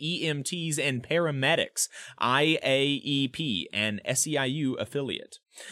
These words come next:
Four workers at Lee County Electric Cooperative in North Fort Myers, Florida, voted three to one in favor of unionization with the International Brotherhood of Electrical Workers, I B E W, Local nineteen thirty-three.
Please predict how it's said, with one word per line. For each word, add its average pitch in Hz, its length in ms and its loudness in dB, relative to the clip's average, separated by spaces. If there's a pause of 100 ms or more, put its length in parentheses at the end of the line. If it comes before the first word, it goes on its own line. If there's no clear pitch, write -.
(160)
Four 180 300 4
workers 175 340 4
at - 160 2
Lee 151 300 2
County 180 480 0
Electric 143 480 2
Cooperative 123 560 2
in 123 100 0
North 139 300 0
Fort 135 240 -2
Myers, 127 400 2
Florida, 135 420 2
voted 113 320 0
three 143 280 -2
to 123 180 -2
one 120 380 0
in 110 140 0
favor 104 300 0
of 101 80 -2
unionization 104 680 -2
with 104 100 -4
the 101 160 -2
International 107 420 -2
Brotherhood 104 360 -2
of 98 60 -4
Electrical 107 420 -4
Workers, 98 340 -4
I 113 240 0
B 113 80 -4
E 107 220 -4
W, 107 400 -2
Local 107 320 0
nineteen 107 720 -2
thirty-three. 104 1000 -2